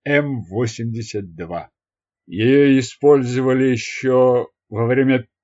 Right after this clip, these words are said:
Первой войны в заливе, но как оружие ограниченного стандарта, даже не присваивая армейского номера. Сейчас же ее официально приняли на вооружение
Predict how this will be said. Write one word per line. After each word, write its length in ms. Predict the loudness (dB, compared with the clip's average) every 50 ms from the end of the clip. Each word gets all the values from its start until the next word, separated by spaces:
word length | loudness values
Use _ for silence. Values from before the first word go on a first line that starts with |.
| _
Первой 580 | _ 2 4 4 4 2 0 0 0 2 2 2
войны 420 | 2 2 0 2 2 2 0 0
в 80 | -2 -4
заливе, 800 | -6 -4 -2 -2 0 0 -2 -2 -2 -4 -6 -10 -12 -16 -18 _ _ _ _ _ _ _ _
но 320 | -4 -2 -2 -4 -6 -10 _ _ _
как 260 | -8 -8 -8 -6 -6
оружие 480 | -4 -2 -2 -2 -2 -2 -2 -2 -2
ограниченного 880 | -2 -2 -4 -4 -4 -2 -2 -2 -2 -4 -6 -8 -10 -8 -8 -6 -6 -6
стандарта, 840 | -8 -10 -8 -8 -6 -6 -6 -6 -4 -4 -4 -4 -6 -8 _ -10 -8
даже 520 | -6 -4 -4 -4 -2 -2 0 0 -2 -4 -6
не 140 | -6 -8 -8
присваивая 1040 | -6 -6 -6 -6 -6 -6 -2 0 0 2 2 0 0 0 0 0 0 -2 -2 -4 -6 _
армейского 800 | -8 -6 -6 -4 -4 -4 -4 -4 -8 -10 -10 -10 -8 -6 -6
номера. 600 | -6 -4 -4 -4 -4 -4 -6 -8 -10 -12 -16 -18 _ _ _ _ _ _ _ _ _ _ _ _ _ _ _ _
Сейчас 640 | -18 -14 -12 -10 -10 -2 2 4 6 6 4 2
же 240 | -2 -6 -4 -2 -2
ее 300 | 0 0 0 0 0 0
официально 680 | 0 -2 -4 -6 -6 -4 -2 0 0 0 0 -2 -4 -6 -8 _ _
приняли 580 | -4 0 0 0 0 0 -2 -2 -2 -2 -2
на 200 | -4 -4 -6 -6
вооружение 880 | -6 -4 -2 -2 -2 -2 0 0 -2 -2 -2 -2 -4 -4 -4 -6 -8 -12